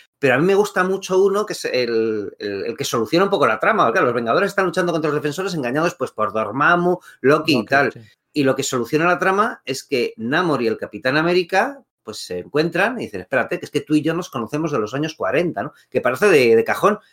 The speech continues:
Speaker 1: pero es que en ese momento todavía no había habido serie de los Invasores y no se había establecido efectivamente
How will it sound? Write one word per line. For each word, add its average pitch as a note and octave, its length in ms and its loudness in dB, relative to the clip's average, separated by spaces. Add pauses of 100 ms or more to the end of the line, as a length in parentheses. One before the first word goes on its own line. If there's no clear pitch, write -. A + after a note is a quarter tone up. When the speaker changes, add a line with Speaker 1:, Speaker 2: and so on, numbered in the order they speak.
(100)
Speaker 1:
pero G#2+ 100 -6
es - 40 -6
que - 80 -2
en D#3 60 0
ese F#3+ 140 0
momento G#3+ 340 4
todavía C#3 320 2
no C3 100 -2
había B2 200 0
habido A2+ 200 -2
serie B2 240 -4
de A#2 80 -2
los A2 160 -6
Invasores E3 760 0 (220)
y B2+ 80 -2
no C3 100 2
se - 140 2
había C#3+ 140 4
establecido C3+ 580 2
efectivamente B2 720 -2